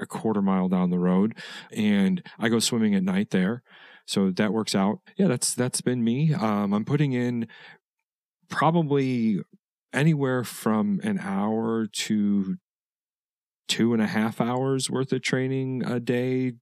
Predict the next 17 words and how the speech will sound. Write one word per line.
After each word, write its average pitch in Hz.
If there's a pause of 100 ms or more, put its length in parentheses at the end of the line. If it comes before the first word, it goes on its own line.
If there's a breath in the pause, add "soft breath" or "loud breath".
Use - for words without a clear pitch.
(200)
or 110
six -
days 131
a 135
week. 131 (300 loud breath)
And 156
that's 180
just - (680)
because 113
of 104
the 101
way 104
things 98
are 92
sort 95
of 82
falling. 82